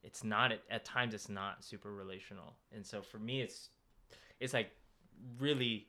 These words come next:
like, feels good to hear that the idea of relationship and the idea of building trust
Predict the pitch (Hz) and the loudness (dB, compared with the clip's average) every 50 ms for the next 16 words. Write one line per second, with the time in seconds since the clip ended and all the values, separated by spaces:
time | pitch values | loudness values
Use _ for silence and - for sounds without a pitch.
0 | _ _ _ _ - 117 98 95 - - _ - - - _ - - - - - | _ _ _ _ -12 -10 -10 -10 -12 -16 _ -20 -20 -20 _ -20 -20 -20 -8 0
1 | - 143 127 110 - - 131 127 117 107 110 - - - 113 113 110 107 101 104 | 2 2 2 2 2 2 2 2 2 2 -2 -4 -4 -2 0 2 2 0 0 -4
2 | 98 98 - - _ _ _ _ _ _ _ 101 90 110 107 104 117 120 117 107 | -6 -8 -10 -16 _ _ _ _ _ _ _ -4 -2 -2 -2 -2 -2 -2 -2 -2
3 | 101 104 101 92 95 104 104 - 127 117 - - 147 147 147 - 104 107 98 98 | -2 -4 -8 -6 -6 -8 -8 -8 -8 -8 -6 -6 -6 -6 -6 -8 -10 -8 -8 -8
4 | 98 101 98 95 92 104 101 98 95 92 98 _ - 101 101 98 104 101 98 - | -8 -8 -10 -10 -8 -6 -6 -6 -6 -10 -14 _ -10 -10 -8 -8 -8 -10 -10 -12
5 | - - 107 104 113 120 - - - - | -12 -10 -8 -8 -8 -8 -10 -14 -18 -20